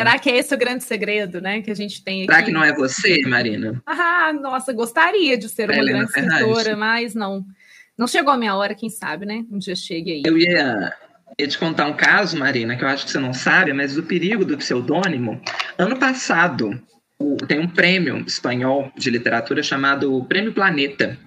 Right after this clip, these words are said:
Speaker 2: que se não, se não estou enganado, é até da editora Planeta, que é espanhola, que, que cria a premiação, e ano passado fizeram, assim, um, um fuzuê, porque o prêmio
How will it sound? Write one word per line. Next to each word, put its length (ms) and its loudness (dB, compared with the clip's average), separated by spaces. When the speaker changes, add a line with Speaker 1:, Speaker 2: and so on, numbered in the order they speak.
Speaker 2:
que 80 -10
se 40 -2
não, 100 0
se 140 -6
não 280 0
estou 240 -2
enganado, 360 2
é 40 2
até 140 -2
da 120 2
editora 420 0
Planeta, 560 -2
que 100 -4
é 40 2
espanhola, 640 0
que, 120 -6
que 200 -6
cria 200 4
a 20 -2
premiação, 580 -2
e 60 2
ano 100 0
passado 320 -2
fizeram, 480 2
assim, 220 -4
um, 340 -4
um 60 -4
fuzuê, 640 2
porque 340 -4
o 60 -4
prêmio 640 2